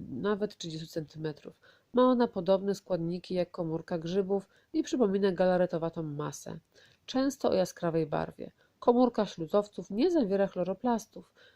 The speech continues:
dlatego organizmy te są cudzożywne. Nie taki ładny śluzowiec. No.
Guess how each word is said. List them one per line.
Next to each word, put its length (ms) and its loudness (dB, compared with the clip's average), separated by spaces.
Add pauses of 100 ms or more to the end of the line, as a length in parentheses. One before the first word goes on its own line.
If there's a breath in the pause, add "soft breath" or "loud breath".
(120)
dlatego 500 2
organizmy 640 0
te 140 -4
są 200 -8
cudzożywne. 800 -2 (520)
Nie 160 -2
taki 240 -6
ładny 280 0
śluzowiec. 840 0 (1300)
No. 300 -8